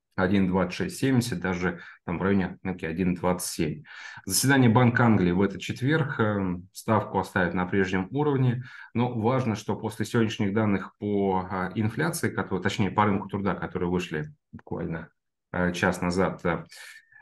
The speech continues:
э, можно отметить, что, э, темпы роста заработных плат остаются на высоких, э, значениях. В частности, сейчас, секундочку, прям открою.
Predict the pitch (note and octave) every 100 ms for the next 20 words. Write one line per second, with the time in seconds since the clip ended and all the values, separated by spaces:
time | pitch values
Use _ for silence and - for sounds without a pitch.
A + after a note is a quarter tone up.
0 | - F#2 F#2 A2 C#3+ C3 A#2 C3+ C3+ G#2+
1 | - A#2 A#2 G#2 - G#2 F#2+ C3 C3 B2+
2 | B2 A#2+ G2+ A2+ A2+ A2+ A2 B2+ A2+ -
3 | - F2+ F2 F#2 F#2+ F#2+ A2 - D#2 -
4 | E2+ E2+ F#2 G2 G2 - D#3 C3 - A#2
5 | G#2 G2+ F2+ - - F#2 F2+ E2+ E2 -
6 | - E2 - - A2+ G2+ - F2 F2+ E2
7 | E2+ - A2+ G#2+ F2+